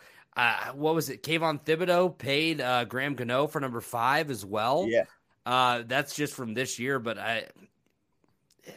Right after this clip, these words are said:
Speaker 1: this isn't the first time we've seen something like this happen. I think fifty thousand dollars is quite a, a, a bit of money, and especially if you're a reader, you're like,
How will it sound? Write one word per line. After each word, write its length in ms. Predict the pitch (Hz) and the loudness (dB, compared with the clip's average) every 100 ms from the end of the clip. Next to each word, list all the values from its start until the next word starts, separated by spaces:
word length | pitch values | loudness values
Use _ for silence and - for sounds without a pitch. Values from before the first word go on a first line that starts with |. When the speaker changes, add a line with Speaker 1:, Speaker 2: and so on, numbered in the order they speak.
| - | -16
Speaker 1:
this 240 | 147 151 214 | -10 -4 -2
isn't 220 | 185 190 | 0 -2
the 80 | 156 | 0
first 260 | 147 139 | 0 2
time 180 | 147 139 | 2 0
we've 160 | 131 - | -2 -6
seen 180 | 131 | -6
something 260 | 123 135 123 | -4 -6 -4
like 200 | 123 113 | -6 -4
this 180 | 123 113 | -6 -2
happen. 540 | 113 113 117 117 117 - - _ - - | 2 2 0 -6 -8 -12 -20 _ -20 -14
I 80 | 104 | -8
think 200 | 135 131 | -8 -4
fifty 300 | 135 - 135 | -6 -6 -2
thousand 360 | 147 131 135 | 0 -2 -2
dollars 420 | 120 120 120 127 | 2 4 2 0
is 200 | 107 92 - - - - _ _ | -10 -14 -18 -20 -20 -20 _ _
quite 540 | - - 160 165 165 165 - | -10 4 6 8 4 -2 -6
a, 160 | 147 - 123 | -4 -4 -4
a, 220 | 143 135 143 | -4 -2 -2
a 40 | |
bit 200 | 143 151 | 0 2
of 100 | 147 | 2
money, 360 | 131 120 139 151 | 2 0 0 0
and 100 | 127 | 0
especially 420 | 120 160 165 190 | -2 -2 2 4
if 140 | 175 135 | 4 2
you're 140 | 135 | -2
a 20 | |
reader, 560 | 98 110 135 151 165 - _ _ _ _ _ _ _ | -2 -2 2 2 2 -4 _ _ _ _ _ _ _
you're 100 | 110 | -6
like, 260 | 110 117 101 | -4 -4 -6